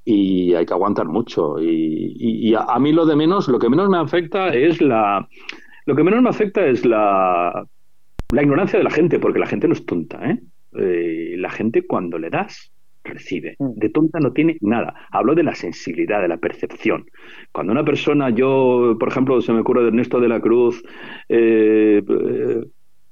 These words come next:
Speaker 1: eh, "La música está en mí, la música es lo que soy. Cuando la vida me golpea, toco mi guitarra". Yo veo, o sea, estoy diciendo unas cosas muy profundas, que es una adaptación de la película,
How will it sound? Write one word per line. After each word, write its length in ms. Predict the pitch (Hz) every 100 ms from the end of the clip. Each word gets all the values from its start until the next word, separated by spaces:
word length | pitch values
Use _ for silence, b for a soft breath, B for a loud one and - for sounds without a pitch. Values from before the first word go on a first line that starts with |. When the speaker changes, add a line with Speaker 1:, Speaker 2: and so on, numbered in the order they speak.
| -
Speaker 1:
eh, 280 | 92 110 113
"La 100 | 113
música 380 | 143 139 120
está 220 | 127 - 117
en 100 | 104
mí, 140 | 117
la 100 | 101
música 380 | 104 151 - 143
es 100 | 117
lo 80 | 131
que 100 | 113
soy. 300 | - 110 98
Cuando 240 | 110 120
la 100 | 139
vida 180 | 160 190
me 100 | 170
golpea, 380 | 147 135 151 143
toco 200 | 147 143
mi 120 | 131
guitarra". 380 | 120 123 123 107
Yo 100 | 104
veo, 340 | 113 156 196 120
o 200 | 110 98
sea, 180 | 101
estoy 220 | 82 - 120
diciendo 280 | 156 208
unas 200 | 180 131
cosas 320 | - 135 101 95
muy 140 | 160
profundas, 480 | 165 110 117 127 143
que 80 | -
es 80 | 107
una 100 | 98
adaptación 400 | 98 87 120 117
de 80 |
la 80 | 92
película, 520 | 95 90 92 104 143